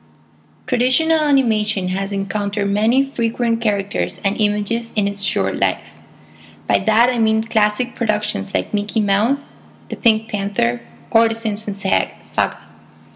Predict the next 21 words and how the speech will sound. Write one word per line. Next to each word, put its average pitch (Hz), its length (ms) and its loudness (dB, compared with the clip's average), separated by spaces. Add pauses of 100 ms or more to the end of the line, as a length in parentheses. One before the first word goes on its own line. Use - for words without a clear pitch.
(340)
Film, 233 340 2
for 226 160 -2
the 202 60 -2
most 220 340 -2
part, 185 180 2
has 190 160 -4
animation. 190 680 -2 (200)
Most 196 280 -2
films 226 260 2
today 220 420 2
incorporate 220 760 -2
some 214 260 -2
kind 208 240 0
of 190 100 -4
animation. 180 600 -4 (840)
Who 247 100 4
is 262 140 0
your 277 100 0
favorite 254 420 2
visual 254 400 2
artist, 180 640 0